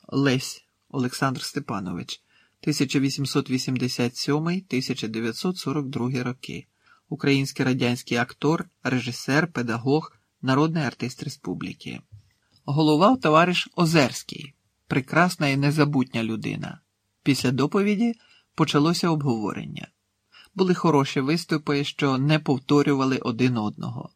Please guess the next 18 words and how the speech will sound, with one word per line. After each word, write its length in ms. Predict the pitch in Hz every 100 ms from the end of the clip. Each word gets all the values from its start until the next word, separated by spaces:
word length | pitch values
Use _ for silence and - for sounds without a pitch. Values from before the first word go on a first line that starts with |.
| _ _ _ _ - - -
Але 180 | 151 170
мене 240 | 175 185
вразив 460 | 160 175 175 160 151
один 360 | - 147 165
із 140 | 156 -
промовців, 680 | - 156 170 202 170 127
що 200 | - -
повчально 680 | 131 147 131 - 156 170 151
підняв 500 | 131 139 131 143 139
пальця 400 | 131 143 135 135
вгору 460 | 120 131 175 170 156
і 100 | 151
почав: 580 | 147 147 - 113 104 120 _ _ _ _
«Колись 460 | - 165 175 170 -
Маркс 720 | 165 190 240 - - - -
сказав», 760 | - - - 151 147 190 143 - _ _ _ _
цитує, 720 | - - 120 - 98 - - - _ _ _ _
«а 200 | - 113